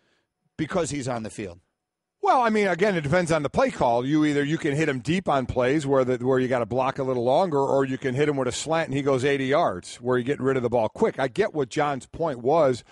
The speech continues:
Speaker 2: about the O-line in their scheme, where Eli is trying to get a read on the defense of what he has before he calls the play. And then, as he said, you got six seconds to determine who you're gonna block him and block him.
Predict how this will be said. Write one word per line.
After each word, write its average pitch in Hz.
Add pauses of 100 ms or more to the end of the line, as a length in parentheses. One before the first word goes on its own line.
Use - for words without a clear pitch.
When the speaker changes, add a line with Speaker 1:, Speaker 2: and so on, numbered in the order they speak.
(260)
Speaker 2:
about 135
the 135
O-line 135
in 120 (260)
their 143
scheme, 123 (540)
where 135
Eli 147
is 131
trying 156
to 147
get 143
a 135
read 160
on 143
the 127
defense 123
of 117
what 143
he 135
has 139
before 139
he 127
calls 135
the 107
play. 143 (360)
And 135
then, 139
as 123
he 120
said, 147
you 127
got 123
six -
seconds 139
to 120
determine 123
who 139
you're 127
gonna 120
block 123
him 117
and 107
block 151
him. 85